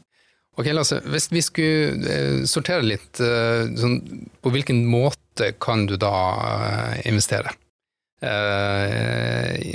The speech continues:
i for eksempel Bitcoin? Ehm, så, eh, må det jo være noe som identifiserer at du faktisk eier, eh, denne, denne enheten. Og hvordan vil du anbefalt å, å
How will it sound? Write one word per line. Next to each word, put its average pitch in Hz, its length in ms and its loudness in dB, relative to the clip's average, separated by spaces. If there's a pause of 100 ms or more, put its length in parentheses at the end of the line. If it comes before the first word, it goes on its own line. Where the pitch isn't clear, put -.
(120)
i 107 440 0
for 123 140 -2
eksempel 170 340 -2
Bitcoin? - 360 -6 (400)
Ehm, 117 760 0 (120)
så, 151 640 2 (120)
eh, 120 920 0
må 160 200 2
det 175 80 0
jo 131 80 0
være 147 240 0
noe 131 400 2
som 113 800 2
identifiserer 123 800 -2
at - 120 -6
du - 60 -8
faktisk - 560 -2
eier, 117 460 0 (340)
eh, 107 1080 -2
denne, 107 480 0
denne 120 460 -2 (500)
enheten. 104 540 -2 (280)
Og 139 340 0
hvordan 208 360 0
vil 160 160 0
du 156 180 0
anbefalt 120 600 0
å, 104 300 2
å 117 200 -2